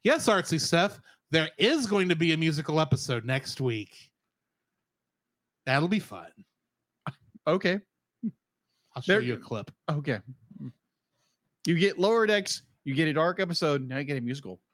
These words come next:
Speaker 2: Okay.
Speaker 1: It's called a darkness sandwich. White bread,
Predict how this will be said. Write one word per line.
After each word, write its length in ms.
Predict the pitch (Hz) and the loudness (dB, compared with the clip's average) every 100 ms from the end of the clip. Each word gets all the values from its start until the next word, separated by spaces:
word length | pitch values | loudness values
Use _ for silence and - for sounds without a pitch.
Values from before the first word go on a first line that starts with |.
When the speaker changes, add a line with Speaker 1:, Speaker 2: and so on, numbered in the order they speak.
| - | -10
Speaker 2:
Okay. 240 | 156 160 156 _ _ - | -8 -6 -8 _ _ -10
Speaker 1:
It's 180 | 147 - | -10 -10
called 400 | - - 165 160 | -12 -4 -2 0
a 60 | 123 | -2
darkness 460 | - 160 180 196 - | 0 0 2 -2 -2
sandwich. 880 | - 151 143 139 196 - - - - _ _ _ _ - - - _ _ _ _ _ _ _ _ - - _ | -4 -2 -2 -2 -6 -6 -2 -2 -4 _ _ _ _ -20 -20 -20 _ _ _ _ _ _ _ _ -20 -20 _
White 260 | 156 180 190 | 0 2 2
bread, 340 | 220 285 381 | 2 2 0